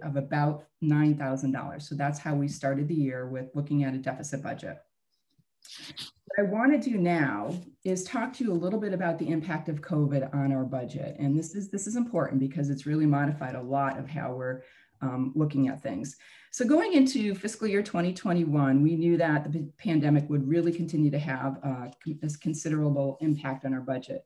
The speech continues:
especially on our revenue. And there were several revenue items that we anticipated would decrease significantly because of the lack of in-person activities. And so in particular, you can see the chart at the top of this slide shows the three major revenue sources that,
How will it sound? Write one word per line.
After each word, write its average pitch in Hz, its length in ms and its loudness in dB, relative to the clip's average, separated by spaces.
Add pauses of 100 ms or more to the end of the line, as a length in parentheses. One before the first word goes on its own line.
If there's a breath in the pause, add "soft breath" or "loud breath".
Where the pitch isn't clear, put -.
especially 165 540 -2
on 131 140 2
our 127 120 0
revenue. 123 440 -6
And 147 80 -12 (520 soft breath)
there 151 120 2
were 160 80 2
several 208 340 -2
revenue 190 360 2
items 156 300 4
that 143 140 -2
we 170 120 2
anticipated 147 760 -2
would 185 260 2
decrease 170 480 -2
significantly 139 580 -2
because 135 400 -2
of 139 100 -4
the 131 60 -4
lack 131 380 -2
of 143 160 -4
in-person 147 580 2
activities. 127 760 -6 (520 soft breath)
And 180 160 0
so 170 380 6
in 233 140 2
particular, 180 540 -2
you 170 180 6
can 160 160 0
see 202 160 -4
the 160 120 0
chart 180 300 -2
at 180 100 -4
the 156 60 -6
top 170 340 -4
of 190 80 -4
this 214 220 -4
slide 143 420 0
shows 156 360 -2
the 156 80 -4
three 160 240 -2
major 156 380 2
revenue 147 340 4
sources 143 560 -2
that, 131 340 -2